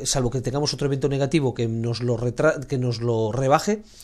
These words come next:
Eh, en principio bien, ¿vale? Entonces a este, al disponible, que sería este,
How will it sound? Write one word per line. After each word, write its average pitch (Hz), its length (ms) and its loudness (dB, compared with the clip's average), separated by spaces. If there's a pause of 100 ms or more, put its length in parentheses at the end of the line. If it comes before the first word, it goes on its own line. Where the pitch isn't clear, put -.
(960)
Eh, 131 400 2
en 143 140 -2
principio 139 480 2
bien, 123 260 2
¿vale? 131 180 2
Entonces 127 380 0
a 131 200 0
este, 131 280 -2
al 117 100 0
disponible, 120 540 -4
que - 120 -8
sería 120 360 0
este, 156 480 -2